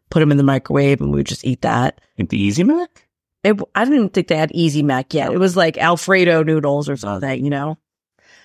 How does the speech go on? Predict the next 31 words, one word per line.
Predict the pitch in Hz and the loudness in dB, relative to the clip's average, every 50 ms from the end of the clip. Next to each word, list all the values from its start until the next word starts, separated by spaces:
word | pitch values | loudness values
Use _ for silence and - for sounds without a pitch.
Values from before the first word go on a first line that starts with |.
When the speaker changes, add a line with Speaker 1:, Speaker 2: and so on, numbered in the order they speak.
| _ - | _ 0
Speaker 1:
There | 208 208 | 2 2
was | 202 185 | 2 2
a | 196 | 2
vending | 190 202 202 202 202 | 0 2 2 2 2
machine | 202 185 - 220 208 190 | 2 2 2 2 2 4
downstairs, | 180 180 175 175 175 - - - 170 170 170 165 165 160 165 165 170 170 - - _ - | 4 2 2 0 0 -4 -2 0 2 2 4 4 4 4 2 2 0 0 -4 -8 _ -4
and, | 170 170 165 165 160 160 160 160 160 156 | -2 0 2 2 2 2 2 0 0 0
uh, | 156 - - 165 | -2 0 -2 0
we've | 165 165 156 - | 0 0 -2 0
talked | - 165 160 160 | 0 -2 -2 -2
about | - - 156 151 | 0 0 0 0
before, | - 151 - - 170 156 151 151 - - | 0 -4 -2 0 2 2 2 2 0 0
art | - 170 - 160 | 2 2 2 2
history | 175 175 160 - - 165 | 2 -2 -2 0 -2 -2
class | 143 - 165 156 147 143 - | -2 0 0 0 0 -2 -4
at | - - | -6 -6
seven | - 180 160 147 147 147 | -2 -2 -2 -2 0 0
thirty | 160 156 139 147 | 2 2 2 0
in | 151 | 2
the | 165 190 | 2 4
morning. | 214 247 262 254 247 247 240 240 233 226 220 _ - - _ _ - | 4 4 4 4 4 4 4 4 2 0 -2 _ -12 -20 _ _ -4
On | - 170 175 | 0 2 2
the | 175 | 2
way | 170 180 180 185 180 | 4 4 4 4 4
out, | 180 185 185 180 180 180 - | 4 4 4 4 2 2 -2
just | - - - - | -6 -14 -10 -2
get | - 180 170 165 - - - | 0 2 2 2 0 -4 -10
a | - | -8
package | - - 175 160 - 165 147 | -4 -2 -2 -2 -2 -2 -2
of | 147 147 | -2 -2
Zingers | 147 156 190 196 196 202 202 202 190 170 | -2 0 0 2 2 2 2 2 0 0